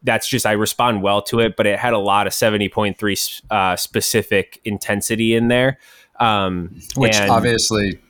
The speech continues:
Speaker 2: paid off
Speaker 1: Yeah.
Speaker 2: for you.
Speaker 1: Yeah, and that, I mean, the main focus was half Ironman Worlds, and as we got closer to that, Jim was saying, "Hey,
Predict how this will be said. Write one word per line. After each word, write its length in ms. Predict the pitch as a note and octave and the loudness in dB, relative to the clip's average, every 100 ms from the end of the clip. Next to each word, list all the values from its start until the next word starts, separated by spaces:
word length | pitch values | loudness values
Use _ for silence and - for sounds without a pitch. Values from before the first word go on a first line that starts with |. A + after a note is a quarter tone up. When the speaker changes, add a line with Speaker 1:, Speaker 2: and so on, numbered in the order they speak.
| _ _ | _ _
Speaker 2:
paid 180 | G2 F#2 | 0 2
off 140 | F#2 | 4
Speaker 1:
Yeah. 120 | G2 | 2
Speaker 2:
for 280 | E2 - F2+ | 0 -8 -6
you. 220 | E2 E2+ - - - _ _ | -4 -4 -6 -14 -20 _ _
Speaker 1:
Yeah, 380 | G#2+ D3+ C3 F#2+ | 2 4 4 2
and 220 | E2 A#2+ | 0 0
that, 240 | C3+ A#2+ - | 2 0 0
I 80 | G#2+ | 0
mean, 280 | A#2 G#2+ F#2+ | 2 2 0
the 80 | A2+ | 0
main 240 | A#2+ C3+ A#2 | 2 2 2
focus 440 | C3 A#2+ A2+ - | 2 2 0 -2
was 100 | G#2+ | -2
half 220 | A#2 G#2 | 0 0
Ironman 460 | A2 G2+ G2 F#2+ F#2 | 0 0 0 -2 0
Worlds, 360 | F#2 F2+ F2 - | 0 0 -4 -4
and 260 | G#2+ G2 F2 _ _ _ _ | -2 -2 -4 _ _ _ _
as 160 | C3 C3+ | 0 2
we 100 | C3 | 2
got 180 | B2+ G#2 | 2 0
closer 360 | D3+ E3 C#3 | 2 2 2
to 120 | G#2+ G2+ | 0 2
that, 320 | G2+ F2+ - | 2 0 -4
Jim 500 | A2+ A2+ A2 G2+ F2+ | 0 2 2 -2 -6
was 180 | G2+ G#2 | -6 -6
saying, 320 | - A2+ G#2 | 0 2 0
"Hey, 480 | G2 C#3 A2+ F#2+ G#2 | 0 0 0 -2 -6